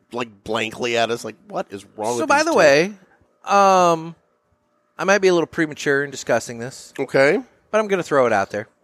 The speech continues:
Speaker 2: So, um, we have Pulpit Fest here.
Speaker 1: Yes.
Speaker 2: Every year. We've had it here twice now.
Speaker 1: Yes.
Speaker 2: This is coming up. It'll be our third
Speaker 1: Was it two
Speaker 2: annu-
Speaker 1: or three?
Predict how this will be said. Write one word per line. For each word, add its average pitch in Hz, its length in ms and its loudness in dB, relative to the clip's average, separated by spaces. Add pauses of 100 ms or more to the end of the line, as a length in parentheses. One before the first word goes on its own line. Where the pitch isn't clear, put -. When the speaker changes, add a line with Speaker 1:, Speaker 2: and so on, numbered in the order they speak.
(800)
Speaker 2:
So, 196 560 2 (680)
um, 156 640 2 (500)
we 220 200 0
have 175 300 2
Pulpit 143 300 0
Fest - 280 -2
here. 82 220 -14 (440)
Speaker 1:
Yes. - 260 2
Speaker 2:
Every 113 200 -2
year. 92 180 -12 (460)
We've 113 80 -6
had 127 120 4
it 127 40 2
here 123 340 0
twice - 340 -2
now. - 120 -18 (240)
Speaker 1:
Yes. - 260 -4 (580)
Speaker 2:
This 117 120 -8
is - 40 -14
coming 135 280 -2
up. 127 200 2
It'll 120 120 0
be 123 140 0
our 117 120 2
third - 180 2
Speaker 1:
Was 131 80 2
it 131 100 4
two 160 80 4
Speaker 2:
annu- - 20 0
Speaker 1:
or 359 80 0
three? 175 320 -4